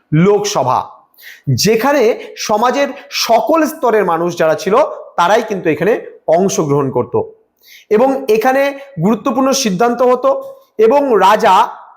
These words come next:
এই সমিতির মাধ্যমেই কিন্তু তার সমস্ত কাজকর্মগুলো পরিচালনা করত। এবং সমিতি ছাড়া কিন্তু রাজার যে শাসন কার্য কায়েম করা, সেটা কিন্তু কষ্টকর হয়ে দাঁড়াতো। তার কারণ সমিতির কথা শুনেই কিন্তু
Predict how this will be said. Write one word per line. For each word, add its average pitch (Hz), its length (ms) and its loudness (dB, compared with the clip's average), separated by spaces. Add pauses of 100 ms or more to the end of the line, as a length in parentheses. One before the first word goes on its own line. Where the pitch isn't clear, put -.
(380)
এই 247 440 0
সমিতির 269 560 0
মাধ্যমেই 262 440 0
কিন্তু 240 240 -6
তার 208 180 2
সমস্ত 196 400 -4
কাজকর্মগুলো 190 840 -2
পরিচালনা 165 500 -2
করত। 269 360 -2 (840)
এবং 202 360 0 (140)
সমিতি 233 560 -2
ছাড়া 170 260 -2
কিন্তু 170 340 -2
রাজার 160 560 2
যে 269 320 0 (200)
শাসন 277 580 -2
কার্য 190 440 0 (280)
কায়েম 170 320 0
করা, 180 240 0
সেটা 143 220 -6
কিন্তু 151 540 -2 (140)
কষ্টকর 170 500 0
হয়ে 151 160 2
দাঁড়াতো। 120 380 -2 (240)
তার 156 160 -2
কারণ 160 220 -2
সমিতির 220 580 -2
কথা 170 340 -2
শুনেই 226 420 0
কিন্তু 185 520 -2